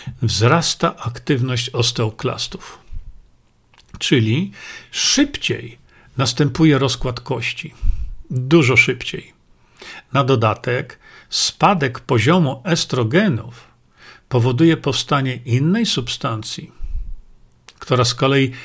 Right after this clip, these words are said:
przyspiesza wytwarzanie osteoklastów.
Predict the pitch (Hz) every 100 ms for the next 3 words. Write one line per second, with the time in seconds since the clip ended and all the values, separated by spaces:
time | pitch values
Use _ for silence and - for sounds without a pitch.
0 | - - - 139 110 - - 175 226 -
1 | 208 120 123 123 - 120 117 117 127 160
2 | 175 - - - _ _ - 123 117 -
3 | 165 208 208 240 285 302 - 120 - -